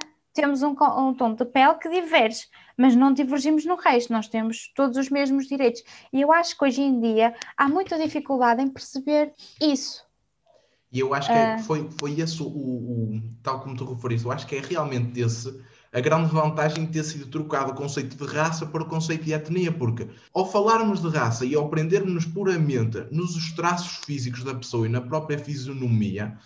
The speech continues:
Speaker 2: nós estamos a, no fundo, a ignorar todas as outras características que existem, como é exatamente a, a língua, a cultura, ahm,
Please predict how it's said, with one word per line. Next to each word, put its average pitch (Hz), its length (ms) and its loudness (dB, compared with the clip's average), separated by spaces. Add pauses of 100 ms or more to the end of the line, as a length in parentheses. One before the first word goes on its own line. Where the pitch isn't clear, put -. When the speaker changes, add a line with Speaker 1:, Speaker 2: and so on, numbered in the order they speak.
(200)
Speaker 2:
nós 165 140 0
estamos 196 320 0
a, 170 260 2
no 170 120 -2
fundo, 156 280 0
a - 20 6
ignorar 143 920 0 (300)
todas 190 320 2
as 175 120 -2
outras 165 320 0
características 170 880 -2
que 185 220 -6
existem, 165 760 -2 (340)
como 170 280 0
é 156 260 6
exatamente 156 580 0
a, 139 200 -6
a 170 40 -2
língua, 185 800 0
a 147 80 -4
cultura, 165 800 -2 (160)
ahm, 131 760 -2